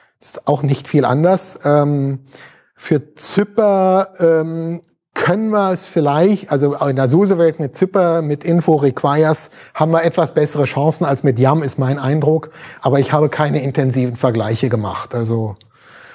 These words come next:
möge sich jetzt bitte keiner angegriffen fühlen, dass die eigene Lie-, das eigene Lieblingstool für schlechter erklärt wird.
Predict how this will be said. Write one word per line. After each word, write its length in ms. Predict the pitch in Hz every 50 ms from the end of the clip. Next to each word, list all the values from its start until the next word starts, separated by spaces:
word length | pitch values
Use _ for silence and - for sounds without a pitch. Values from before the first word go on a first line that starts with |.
| - - - - -
möge 280 | 131 131 139 131 135
sich 180 | 123 120 - -
jetzt 200 | 143 123 - -
bitte 160 | 139 - -
keiner 400 | - - - 127 131 131 127 120
angegriffen 540 | 127 139 143 143 131 131 135 127 - 139 123
fühlen, 300 | - - 135 131 131 127
dass 300 | 117 113 110 - - -
die 180 | - 123 120 110
eigene 280 | 110 120 127 127 123
Lie-, 360 | 120 117 117 113 113 135 143 - - - - -
das 120 | - 127
eigene 300 | 127 135 131 135 135 131
Lieblingstool 640 | 123 123 110 - - 139 120 107 - - 131 123 123
für 140 | - 123 110
schlechter 340 | - 123 120 - - - 110
erklärt 440 | 107 - - 113 98 98 - -
wird. 220 | - 98 90 -